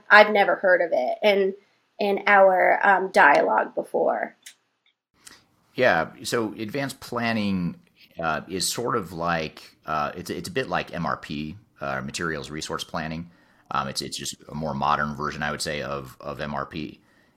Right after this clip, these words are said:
Speaker 2: And, and just to back up and explain what M R P and planning is,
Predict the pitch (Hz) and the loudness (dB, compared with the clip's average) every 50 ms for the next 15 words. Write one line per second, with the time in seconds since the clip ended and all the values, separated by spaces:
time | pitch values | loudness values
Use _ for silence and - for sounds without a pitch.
0 | _ _ - 82 78 73 71 62 - - - 80 76 67 67 67 57 - - - | _ _ -8 -6 -6 -6 -8 -12 -16 -14 -10 -8 -8 -8 -8 -10 -12 -14 -14 -12
1 | 78 - - 64 - 73 71 - 85 78 - - - - - - - 76 73 73 | -12 -12 -8 -4 -4 -2 -2 -2 -4 -6 -6 -6 -8 -10 -10 -8 -8 -8 -6 -6
2 | 71 69 69 69 69 71 71 69 - - 80 71 69 69 65 62 60 - - 87 | -8 -8 -8 -8 -6 -6 -6 -6 -6 -8 -8 -8 -8 -10 -10 -12 -14 -8 -6 -6
3 | 76 69 67 65 67 80 82 73 69 65 62 - | -6 -6 -6 -8 -8 -8 -8 -6 -8 -8 -10 -12